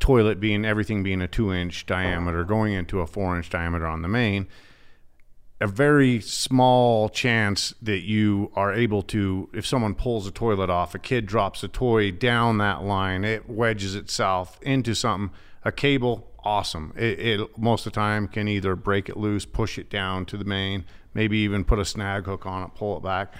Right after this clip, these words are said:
So any kind of object that gets put in the main that doesn't belong there, cable's great for it. Um, that's one of the things I wanted to touch on because they definitely have their place there, um, but to do it as a maintenance is definitely not that.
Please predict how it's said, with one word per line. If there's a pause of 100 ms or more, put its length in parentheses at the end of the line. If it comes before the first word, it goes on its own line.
(240)
So
any
kind
of
object
that
gets
put
in
the
main
that
doesn't
belong
there,
cable's (160)
great
for
it. (420)
Um, (280)
that's
one
of
the
things
I
wanted
to
touch
on
because (460)
they
definitely
have
their
place
there, (180)
um,
but
to
do
it
as
a
maintenance
is
definitely
not
that.